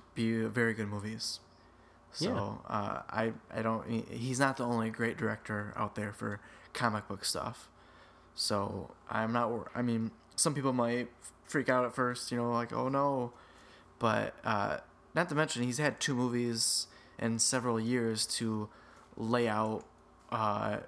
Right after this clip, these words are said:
Speaker 1: you know, what is gonna be the future. So, some of his thoughts and ideas will move forward, you know, through Avengers three and four. So,
Speaker 2: Mm-hmm.
Speaker 1: I'm excited to see what the future of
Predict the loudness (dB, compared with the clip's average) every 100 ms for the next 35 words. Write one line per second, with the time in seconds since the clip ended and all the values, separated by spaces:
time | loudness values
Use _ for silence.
0 | -14 -6 -2 2 2 2 0 0 0 -4
1 | -6 -8 -8 -8 -6 -2 -2 -2 -6 -14
2 | -20 -20 -20 -20 -14 -12 -12 -20 -4 2
3 | 2 2 2 2 2 2 2 2 -2 2
4 | 2 2 0 0 0 2 0 0 2 0
5 | 0 -4 -12 -20 -20 -20 -20 -20 -20 -16
6 | -6 2 2 2 0 2 0 -4 -6 -14
7 | -18 -14 -6 -4 -2 -4 0 2 2 0
8 | -2 -4 -4 -4 -4 -4 -6 -4 -10 -8
9 | -6 -6 -8 -4 -2 -2 -8 -10 -14 -14
10 | -14 -20 -20 -20 -16 -4 -4 -2 -2 0
11 | 0 -2 -2 -2 0 0 0 -4 -6 -8
12 | -4 -4 -2 0 2 2 0 -2